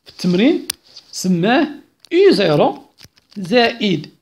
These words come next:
يو اس اللي هي سماها يو ان كوس دو بي اف ان في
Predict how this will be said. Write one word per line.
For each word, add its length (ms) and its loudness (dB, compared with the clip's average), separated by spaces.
يو 240 -2
اس 280 0
اللي 360 -4
هي 60 0
سماها 680 -2
يو 140 -2
ان 540 -2
كوس 840 2
دو 280 0
بي 280 -4
اف 340 -4
ان 280 -2
في 360 -20